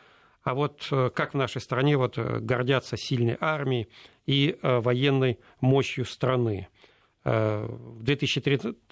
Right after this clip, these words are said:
тринадцатом году, например, гордились шестьдесят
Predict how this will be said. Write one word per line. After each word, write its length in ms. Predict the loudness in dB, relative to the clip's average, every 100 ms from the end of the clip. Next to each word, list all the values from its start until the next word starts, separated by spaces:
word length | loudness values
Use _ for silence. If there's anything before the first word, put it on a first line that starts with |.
| _ _
тринадцатом 520 | 2 2 2 0 -2
году, 220 | 0 0
например, 420 | 0 2 2 0
гордились 460 | 0 -2 0 -2 -2
шестьдесят 340 | -4 -2 -4